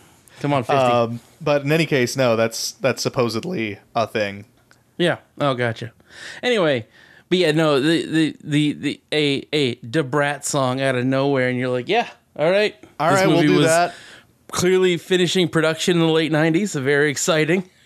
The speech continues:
Speaker 1: <laughs>
Speaker 2: Uh, but yeah, fucking, uh, cracks the case, tricks the Yakuza dude into,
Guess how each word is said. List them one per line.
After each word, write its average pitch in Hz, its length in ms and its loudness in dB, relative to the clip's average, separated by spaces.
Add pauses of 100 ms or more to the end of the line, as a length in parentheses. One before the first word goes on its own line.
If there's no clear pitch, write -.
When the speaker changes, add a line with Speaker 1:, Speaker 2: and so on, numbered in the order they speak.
Speaker 1:
<laughs> - 100 0 (1000)
Speaker 2:
Uh, 139 300 2
but 131 100 0
yeah, 143 200 2
fucking, 127 600 -2 (1500)
uh, 117 340 2 (680)
cracks 180 340 -2
the 165 80 -2
case, 156 600 -2 (460)
tricks - 360 -4
the 131 480 2
Yakuza 139 440 0
dude 131 400 2
into, 123 840 0